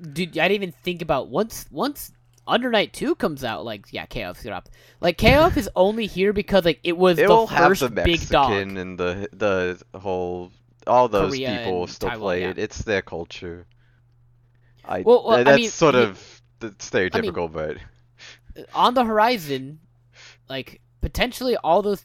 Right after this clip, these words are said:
Speaker 1: ca-, all those players are gonna move over to Garou City of Wolves, you know?
Speaker 2: Ooh.
Speaker 1: Like, that's, that's probably where they're all going next, you know?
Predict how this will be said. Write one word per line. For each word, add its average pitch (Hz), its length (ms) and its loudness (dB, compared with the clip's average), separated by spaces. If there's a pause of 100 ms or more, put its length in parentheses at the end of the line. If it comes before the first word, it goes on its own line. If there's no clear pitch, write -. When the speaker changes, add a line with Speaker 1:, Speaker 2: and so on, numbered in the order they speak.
Speaker 1:
ca-, 175 200 -6
all 165 160 0
those 185 160 -4
players 170 380 -2
are 147 80 -8
gonna 147 160 -4
move 143 220 -10
over 139 260 -4
to 123 500 -8
Garou 127 420 -4
City 131 240 -8
of 110 100 -12
Wolves, 123 460 -14
you 104 80 -14
know? 101 200 -12
Speaker 2:
Ooh. 101 380 -8 (1080)
Speaker 1:
Like, 120 160 -10
that's, 131 180 -8
that's - 160 -12
probably 196 280 -2
where 143 100 -6
they're 131 120 -6
all 127 100 -2
going 104 240 -14
next, - 420 -14
you 92 80 -18
know? 71 220 -18